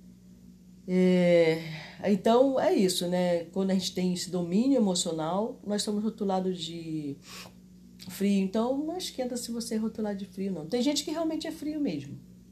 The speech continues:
Tipo, "Não tô nem aí", né? Que aí é outra coisa, tá bom?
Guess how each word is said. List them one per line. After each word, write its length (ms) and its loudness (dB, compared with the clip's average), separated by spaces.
Tipo, 220 -4
"Não 120 2
tô 140 0
nem 220 2
aí", 340 0
né? 200 -12
Que 100 -12
aí 140 -4
é 80 4
outra 280 6
coisa, 460 -8
tá 100 -12
bom? 300 -6